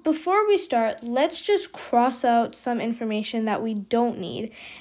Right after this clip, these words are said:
and highlight some information that would come in useful. So Joy plants three rows of corn in her garden. This doesn't really, um, this isn't really needed, so I'm gonna go ahead and cross that out with red.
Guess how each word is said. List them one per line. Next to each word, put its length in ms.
and 300
highlight 400
some 180
information 540
that 160
would 160
come 200
in 140
useful. 480
So 280
Joy 400
plants 420
three 460
rows 340
of 140
corn 280
in 120
her 100
garden. 540
This 280
doesn't 480
really, 420
um, 420
this 220
isn't 260
really 220
needed, 400
so 200
I'm 200
gonna 140
go 200
ahead 340
and 120
cross 300
that 180
out 220
with 320
red. 360